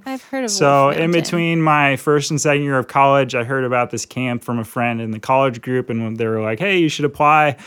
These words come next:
Speaker 2: check it out, it'd be lots of fun." So I applied, did that, did that for two summers, was awesome. Um, was considering going back, but wanted to kind of change a venue, just try out something new.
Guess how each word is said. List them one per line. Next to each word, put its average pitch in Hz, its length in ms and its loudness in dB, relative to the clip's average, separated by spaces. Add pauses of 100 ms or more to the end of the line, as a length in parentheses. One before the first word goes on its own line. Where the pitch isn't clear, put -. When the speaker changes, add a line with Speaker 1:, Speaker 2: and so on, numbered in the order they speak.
(180)
Speaker 2:
check 143 240 0
it 135 80 2
out, 135 200 8
it'd 127 80 -2
be 131 80 2
lots 123 240 4
of 107 80 -4
fun." 120 340 2
So 127 240 0
I 127 140 4
applied, 135 400 4
did 123 200 0
that, 131 360 4 (280)
did 139 120 2
that 151 160 6
for 151 100 2
two 156 200 0
summers, 139 640 0
was 127 340 2
awesome. 127 720 2 (320)
Um, 117 300 -2
was 117 140 -6
considering 196 460 4
going 175 240 4
back, 160 300 4
but 135 120 2
wanted 143 280 4
to 135 80 0
kind 135 240 -2
of 120 300 -2 (160)
change 143 420 0
a 139 80 2
venue, 156 480 2
just 135 240 -4
try 135 200 2
out 135 140 2
something 123 380 -2
new. 156 320 0